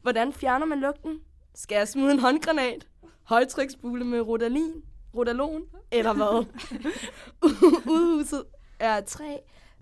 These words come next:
øh, med fliser i bunden. Jeg har luftet ud i to dage nu uden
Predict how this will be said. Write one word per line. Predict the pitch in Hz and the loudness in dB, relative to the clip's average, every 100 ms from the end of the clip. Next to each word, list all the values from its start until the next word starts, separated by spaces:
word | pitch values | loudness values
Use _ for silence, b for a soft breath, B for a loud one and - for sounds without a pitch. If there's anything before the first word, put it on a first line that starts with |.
| B B B | B B B
øh, | 247 233 220 | -2 -2 -2
med | 226 | -6
fliser | 226 247 254 247 254 | -6 -6 -4 -4 -6
i | |
bunden. | 202 285 277 294 - - - - - | -2 -2 -2 -8 -12 -20 -20 -20 -2
Jeg | 226 | 0
har | |
luftet | 226 233 254 | 0 -2 -4
ud | 269 294 | -6 -6
i | |
to | 202 220 226 | -6 -8 -6
dage | 226 214 226 240 - _ | -6 -4 -4 -6 -14 _
nu | 214 220 - - - | -8 -8 -8 -16 -14
uden | 196 180 185 190 | -10 -8 -8 -10